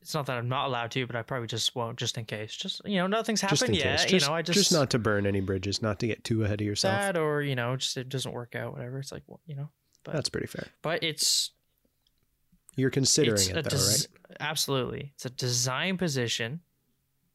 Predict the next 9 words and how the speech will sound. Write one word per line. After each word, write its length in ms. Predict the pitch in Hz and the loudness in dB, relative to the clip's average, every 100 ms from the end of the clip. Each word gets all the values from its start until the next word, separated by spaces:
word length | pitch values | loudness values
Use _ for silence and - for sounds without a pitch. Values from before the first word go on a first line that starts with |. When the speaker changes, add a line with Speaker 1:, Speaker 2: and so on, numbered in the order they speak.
| _ _ _ _ _ _ _ - | _ _ _ _ _ _ _ -10
Speaker 1:
Pay's 260 | - 170 175 | -2 0 0
not 180 | 156 | -2
great, 320 | 139 110 127 - _ _ _ _ _ _ _ _ _ _ _ _ _ _ - | -2 -2 -4 -8 _ _ _ _ _ _ _ _ _ _ _ _ _ _ -8
um, 280 | 120 117 117 | -4 -4 -4
because 260 | - 120 | -4 -2
it's 200 | 120 - | -2 -2
a, 280 | 117 113 113 - | -2 -2 -4 -8
a 100 | 143 | -2
startup, 680 | - - 113 113 113 - | 0 0 -2 -4 -6 -8